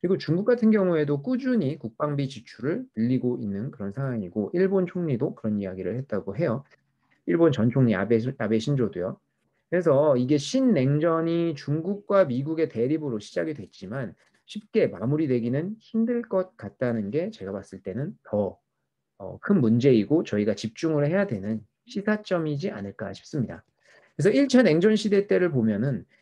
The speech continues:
이와 같이 이념의 대립이 굉장히 컸다고 볼 수가 있고요. 우리가 이제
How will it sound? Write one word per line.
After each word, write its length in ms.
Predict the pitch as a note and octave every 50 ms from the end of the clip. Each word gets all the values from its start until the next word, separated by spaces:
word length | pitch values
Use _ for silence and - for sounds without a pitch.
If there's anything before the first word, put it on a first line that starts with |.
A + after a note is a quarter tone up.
| _ -
이와 180 | - C#3+ D#3 D#3
같이 300 | D#3 D3+ C#3+ - - C#3
이념의 560 | C3+ C3 C3 D3 F3+ A3 A#3+ A#3+ A3 G3+ E3+
대립이 380 | C#3 B2 A2+ A2+ A2 A2+ A2 G#2
굉장히 680 | - G#2 G#2 G#2+ A2 C3 B2 A2+ G#2 G2+ A#2 D#3 F#3 _ _
컸다고 440 | _ - G#3 G#3 - G#3 G3+ G#3 E3+
볼 160 | C#3 A2 G2+
수가 240 | - - - A#2+ G#2+
있고요. 600 | G2 G#2 G#2+ - - - A#2+ F#2 F#2 G2 F2+ - _ _ _ _ _ _ _ -
우리가 240 | D3+ G3 G#3 A3+ G#3
이제 580 | F#3+ E3+ F3 F#3 F#3 F3+ F3 F3 E3+ D#3+ -